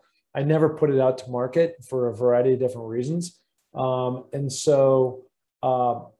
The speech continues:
I was contacted not too long ago from somebody, uh, they're an agency down in, uh, down in, uh, Nashville.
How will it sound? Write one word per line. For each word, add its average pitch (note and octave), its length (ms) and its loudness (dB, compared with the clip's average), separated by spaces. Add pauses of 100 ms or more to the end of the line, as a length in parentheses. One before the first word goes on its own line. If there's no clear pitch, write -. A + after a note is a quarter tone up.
I C3+ 60 -2
was C3+ 200 -2
contacted D3 760 -4
not C3+ 240 -6
too C#3+ 100 -8
long C#3 380 -4
ago B2 360 2
from A#2+ 800 -8
somebody, B2+ 920 0
uh, B2+ 180 -2
they're B2 140 -4
an B2 100 -8
agency C3 640 -6
down B2 300 -4
in, A#2 240 -8
uh, A2 340 -10 (240)
down B2 240 -6
in, A2 240 -12
uh, A2+ 140 -12
Nashville. C3 640 -6